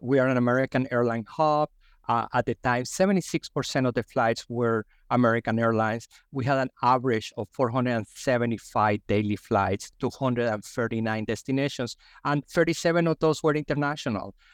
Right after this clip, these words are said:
Uh, I can tell you Orlando and Atlanta were the top two domestic, uh, destinations, and Cancun and London, uh, were the two international ones.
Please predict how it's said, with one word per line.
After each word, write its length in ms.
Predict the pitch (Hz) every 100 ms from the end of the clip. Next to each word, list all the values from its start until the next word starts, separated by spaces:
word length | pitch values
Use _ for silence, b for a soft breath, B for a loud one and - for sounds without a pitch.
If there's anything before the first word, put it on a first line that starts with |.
| -
Uh, 160 | 120 117
I 80 | 120
can 160 | 135
tell 160 | 127 131
you 280 | 127 127 127 -
Orlando 580 | 127 127 127 139 139
and 140 | 131 120
Atlanta 560 | - 147 165 - 131
were 260 | 127 127 120 -
the 80 | 123
top 180 | - 120 _
two 160 | 135 127
domestic, 600 | 123 127 127 - 135 - 127
uh, 280 | 120 120 117
destinations, 720 | 127 - 147 139 - 196 220
and 320 | 135 131 135
Cancun 480 | 151 143 - 151 147
and 120 | 127
London, 720 | 127 131 147 190 123 117 170 202 b b b
uh, 160 | 123 123
were 180 | 123 117
the 140 | 127 117
two 160 | 135 123
international 640 | 117 120 117 107 - 107
ones. 260 | 107 110 113